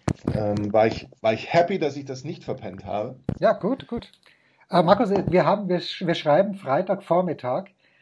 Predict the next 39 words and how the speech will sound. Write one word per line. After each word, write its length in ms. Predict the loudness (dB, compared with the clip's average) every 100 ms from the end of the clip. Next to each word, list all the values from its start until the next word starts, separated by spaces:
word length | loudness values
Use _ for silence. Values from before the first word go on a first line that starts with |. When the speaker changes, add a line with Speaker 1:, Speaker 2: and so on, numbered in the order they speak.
| _ _
Speaker 2:
und 320 | 0 2 2
die 80 | 0
deutsche 300 | 2 2 2
Fußballnationalmannschaft 920 | -4 -4 -4 -4 -4 -2 -2 -2 -2 -2
hat 160 | -2 2
immer 260 | 2 4
noch 200 | 4 2
keinen 320 | 2 2 2
neuen 220 | 4 2 4
Nationaltrainer. 880 | 0 0 -2 -2 -2 -10 -10 -12 -14 _ _ 2
Bist 220 | 2 4
du 60 | 4
schon 100 | 4
Speaker 1:
Verrückt. 140 | 4
Speaker 2:
ein 40 | 6
kleines, 360 | 8 8 4
bist 200 | 0 0
du 80 | 2
schon 120 | 2
ein 60 | 2
kleines 320 | 2 2 0
bisschen 280 | 0 0 0
unruhig? 440 | 0 -2 -4 -6 -16 -20 _ _ _ -12 -4
Speaker 1:
<laughs> 400 | -4 0 -2 -2 -10 -14 -14 _ _ -20 _ _ -14 -14 -16 _ _ _ -20 _ _ _ -10
Bin 120 | -8
ich 100 | -6
total. 580 | -8 -2 0 0 -4 -14 _
Speaker 2:
Ja, 260 | 6 6 4 -4
dachte 240 | -2 -2
Speaker 1:
Ich 60 | -4
Speaker 2:
ich 40 |
Speaker 1:
bin, 20 | -6
Speaker 2:
mir. 120 | -8
Speaker 1:
ich 160 | -18 -12
bin 120 | -6
natürlich 400 | -6 -6 -8 -8
nach 260 | -8 -8 -8
wie 80 |
vor, 560 | -8 -2 0 0 -4